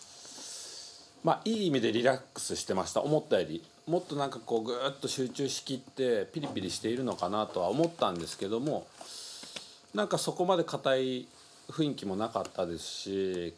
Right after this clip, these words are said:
今日やはりもう始まった瞬間に、まあ、みんなの顔がぐっと変わったので、そうですね、やはりオンオフっていうのはすごくはっきり見えた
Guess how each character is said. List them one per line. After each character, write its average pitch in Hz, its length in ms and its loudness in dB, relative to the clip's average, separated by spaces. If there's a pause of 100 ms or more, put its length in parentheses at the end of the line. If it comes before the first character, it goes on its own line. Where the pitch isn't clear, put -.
今 180 100 8
日 151 60 6
や - 60 -4
は 139 120 4
り 135 80 -2
も 104 380 0
う - 20 -20
始 117 200 -4
ま 135 100 4
っ 131 60 -4
た 135 80 -4
瞬 120 220 0
間 117 140 4
に、 113 220 -2 (580)
ま 131 80 2
あ、 120 40 2
み 110 100 2
ん 107 60 0
な 107 100 0
の 95 80 -2
顔 90 260 0
が 90 220 -2
ぐ - 80 -6
っ 82 60 -4
と - 200 -8
変 90 140 -2
わ 92 80 2
っ 87 40 -8 (100)
た 95 100 -2
の 85 160 -6
で、 85 640 -4 (1040)
そ 160 160 4
う - 20 4
で 117 60 2
す - 100 -8
ね、 131 120 0
や 117 100 0
は 123 100 0
り 98 300 0 (460)
オ 135 80 8
ン 131 160 4
オ 113 60 6
フ 107 120 -2
っ - 40 -4
て - 160 -4
い - 20 2
う - 20 0
の 95 60 2
は 98 60 -2
す - 140 -4
ご 101 100 -2
く 85 220 -6
は 98 120 -6
っ - 100 -8
き 104 120 -6
り 90 80 -2
見 90 120 0
え 82 80 -4
た 76 260 -8